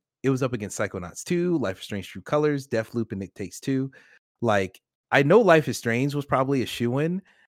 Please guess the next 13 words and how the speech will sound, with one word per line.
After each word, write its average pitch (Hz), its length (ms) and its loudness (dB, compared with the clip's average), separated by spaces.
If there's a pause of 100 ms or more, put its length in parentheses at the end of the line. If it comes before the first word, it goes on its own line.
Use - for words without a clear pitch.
(280)
but 110 400 2
from 120 260 0
everything 190 360 0
I 127 80 4
heard 117 240 0
about 127 240 -2
Guardians 123 340 -4
of 127 40 -12
the 127 80 -8
Galaxy, 135 600 -4 (360)
it 123 140 -4
seemed 147 380 -2
like 120 420 0